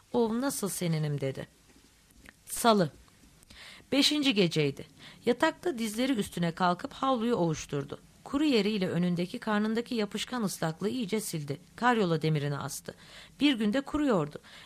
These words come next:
Yatağa girmeden silkeliyor, kalanları tırnaklarıyla kazıyıp düşürüyordu. Gene de özellikle ortasında sarı çizgiler koyulaşmaya başlamıştı. Yastığı başucuna itti, düzeltti. Yorganı üstüne çekip uzandı.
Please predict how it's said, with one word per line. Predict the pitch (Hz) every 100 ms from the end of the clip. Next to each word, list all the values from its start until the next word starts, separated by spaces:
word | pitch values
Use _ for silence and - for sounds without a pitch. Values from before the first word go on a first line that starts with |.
| -
Yatağa | 233 254 294 339
girmeden | 277 302 233 170 160
silkeliyor, | 160 175 - 226 196 170 226
kalanları | - 233 233 247 247
tırnaklarıyla | - 214 220 - 240 247 160
kazıyıp | - 196 214 240
düşürüyordu. | - - 175 147 135 139 - - - - - -
Gene | 269 240 170
de | 226
özellikle | - 190 214 240 -
ortasında | 175 175 - 156 170 185
sarı | 208 226 269
çizgiler | - 175 180 190 220
koyulaşmaya | 196 180 175 - 170 160
başlamıştı. | 143 - 156 147 - - - - - - -
Yastığı | 262 269 - 294
başucuna | 247 233 190 160 160 147
itti, | - - - - - - -
düzeltti. | 196 190 160 - 156 - - -
Yorganı | 196 220 220 233 247
üstüne | 226 - 233
çekip | 220 160 - 233
uzandı. | 208 185 160 147